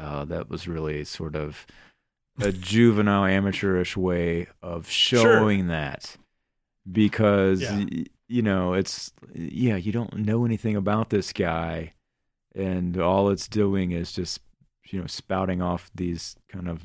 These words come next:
Speaker 1: like, non sequiturs in a way, uh, you know, these bigger, deeper thoughts about slaughter and the abyss. <laughs>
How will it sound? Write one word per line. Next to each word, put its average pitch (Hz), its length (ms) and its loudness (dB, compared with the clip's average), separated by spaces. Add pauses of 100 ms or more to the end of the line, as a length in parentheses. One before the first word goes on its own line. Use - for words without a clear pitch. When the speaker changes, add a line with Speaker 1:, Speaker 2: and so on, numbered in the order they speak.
Speaker 1:
like, 85 160 -8
non 87 180 -4
sequiturs 85 580 -2
in 85 80 -4
a 80 60 -2
way, 92 440 4
uh, 90 140 0
you 87 160 -2
know, 85 80 -6
these 82 180 -8
bigger, 87 300 2
deeper 87 320 -2
thoughts 95 380 0
about 80 280 -8
slaughter 92 560 2
and 85 140 -2
the 87 100 0
abyss. 101 540 2
<laughs> - 60 -20